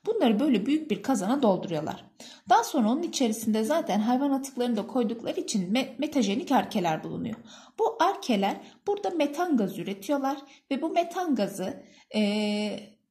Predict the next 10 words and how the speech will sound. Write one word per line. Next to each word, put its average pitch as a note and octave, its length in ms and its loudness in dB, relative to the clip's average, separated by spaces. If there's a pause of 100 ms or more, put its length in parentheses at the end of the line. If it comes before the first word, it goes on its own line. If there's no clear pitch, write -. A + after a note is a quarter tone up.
(180)
işte - 220 -4
ev C4+ 300 4
ısıtmasında, A3 1000 0
su - 220 -8
ısıtmasında G3+ 840 -2
arkadaşlar G3+ 760 -2
bu C4+ 120 0
gibi G#3+ 540 -4
yerlerde G3 560 0
kullanılıyor. F3 640 -4